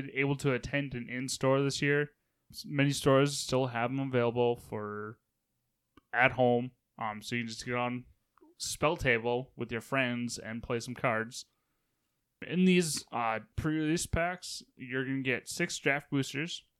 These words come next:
one foil dated s-, rare or mythic rare, one M T G arena code, one spin die, and one reusable box with divider.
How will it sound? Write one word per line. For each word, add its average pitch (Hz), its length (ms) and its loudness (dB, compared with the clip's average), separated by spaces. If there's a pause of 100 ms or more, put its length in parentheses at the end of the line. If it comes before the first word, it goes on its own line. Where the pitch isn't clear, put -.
(320)
one 135 380 0
foil 156 400 4
dated 143 460 0
s-, - 320 -8
rare 135 340 2
or 127 220 0
mythic 143 360 -2
rare, 113 380 -4 (440)
one 139 260 2
M 127 180 -4
T 147 160 -4
G 139 260 2
arena 127 380 0
code, 170 460 2 (480)
one 147 260 2
spin 143 300 0
die, 135 480 4
and 127 220 -4
one 131 280 0
reusable 127 560 -2
box 113 380 -6 (120)
with 120 220 -10
divider. 120 460 -4